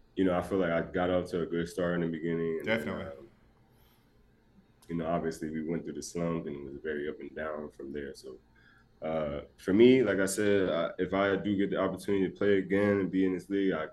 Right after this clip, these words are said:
Speaker 1: you know, I got a taste of it. And now I, you know, I see my mistakes. I watch, you know, tape. I'm that kind of person. I wanna watch all the games after and stuff like that. So,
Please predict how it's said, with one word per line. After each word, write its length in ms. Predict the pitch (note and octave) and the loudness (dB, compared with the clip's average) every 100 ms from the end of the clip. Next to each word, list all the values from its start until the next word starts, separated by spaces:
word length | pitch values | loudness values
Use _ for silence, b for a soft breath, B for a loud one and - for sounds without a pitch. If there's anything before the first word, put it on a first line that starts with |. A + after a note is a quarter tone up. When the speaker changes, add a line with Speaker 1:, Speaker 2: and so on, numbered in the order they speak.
| - | -10
Speaker 1:
you 100 | D#2+ | -6
know, 120 | E2 | -6
I 60 | D#2+ | -4
got 160 | F2 | -2
a 60 | E2 | -2
taste 340 | - F#2+ F#2+ | 0 0 0
of 100 | F#2 | -2
it. 160 | F#2+ F2+ | -2 -2
And 100 | D2+ | -4
now 120 | D#2+ | -8
I, 180 | D#2+ D2+ - - - | -10 -10 -12 -18 -16
you 120 | D#2 | -12
know, 80 | D2+ | -10
I 40 | |
see 640 | D2 - G#2 G2+ G2 F2+ - | -8 -2 0 2 0 -2 -8
my 160 | F2 E2 | -10 -8
mistakes. 580 | D#2+ D#2 F#2 F#2 F2 - | -8 -4 0 0 0 -6
I 80 | |
watch, 300 | D2+ E2 E2 - _ _ _ - | -8 -6 -6 -8 _ _ _ -10
you 80 | |
know, 100 | D#2+ D2 | -8 -8
tape. 520 | - F2 F2 F2 - - _ _ | -6 -4 -2 -4 -8 -20 _ _
I'm 120 | - E2 | -10 -6
that 180 | E2 | -6
kind 160 | F2+ E2 | -4 -6
of 100 | D#2+ | -4
person. 340 | D#2+ D#2 D#2 | -2 -4 -4
I 40 | D2+ | -8
wanna 260 | D2+ D2+ D#2 | -6 -6 -6
watch 260 | D#2 D2+ | -6 -6
all 220 | D2+ D#2+ | -6 -4
the 80 | D2+ | -6
games 460 | D2 D#2 D#2+ D#2+ D#2 | -6 -6 -4 -4 -4
after 420 | D#2+ D#2 - D2+ | -4 -6 -8 -10
and 100 | D2 | -10
stuff 180 | D2 D#2+ C#2+ | -12 -14 -12
like 240 | C2+ C2+ | -14 -10
that. 220 | D2+ D2 | -10 -10
So, 260 | - D2 C#2+ | -12 -12 -12